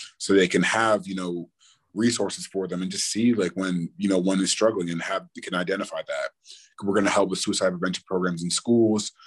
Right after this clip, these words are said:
and just create a better community of mental health, so people understand the science of it, people understand the seriousness of it,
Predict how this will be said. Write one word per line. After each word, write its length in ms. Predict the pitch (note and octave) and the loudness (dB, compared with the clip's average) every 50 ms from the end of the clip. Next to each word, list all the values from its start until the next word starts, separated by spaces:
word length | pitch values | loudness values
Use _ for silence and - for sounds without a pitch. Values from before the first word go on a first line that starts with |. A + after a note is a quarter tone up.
| - - - - | -20 -18 -8 -2
and 100 | A#2 C3 | -2 0
just 200 | D#3 D#3+ - - | 0 0 -4 -4
create 300 | - - - B2+ C3+ - | -4 0 2 4 4 4
a 60 | C3+ - | 4 2
better 320 | - - G2+ G#2 A2+ G#2 | 0 0 0 0 0 0
community 340 | - - - G#2 G#2 F#2+ F#2+ | -4 -4 -4 -4 -4 -2 -4
of 100 | F2 - | -6 -6
mental 240 | F2 F2 E2 - - | -8 -10 -10 -12 -12
health, 220 | D#2+ D#2+ - - | -12 -12 -12 -8
so 140 | - G2 F2+ | -6 -6 -6
people 240 | - - A2+ - - | -4 0 2 2 6
understand 360 | G#2 G#2 G2 - - G2+ F#2 | 6 4 4 4 4 2 2
the 40 | F2+ | 2
science 420 | - - G#2 G#2 G#2 F#2 - - | 2 2 2 2 2 2 0 -4
of 80 | E2 E2 | -6 -6
it, 100 | - - | -8 -6
people 200 | - G2 F#2+ F2+ | -4 -2 -2 0
understand 360 | F#2+ F#2 - - G2 F#2+ F#2+ | -2 -4 -4 -4 -4 -2 -2
the 60 | F2+ | -2
seriousness 500 | - - - G#2 G#2 G#2 G2 - - D#2+ | -2 -4 -2 2 2 4 4 2 0 -4
of 80 | D#2 D#2+ | -8 -10
it, 120 | - | -10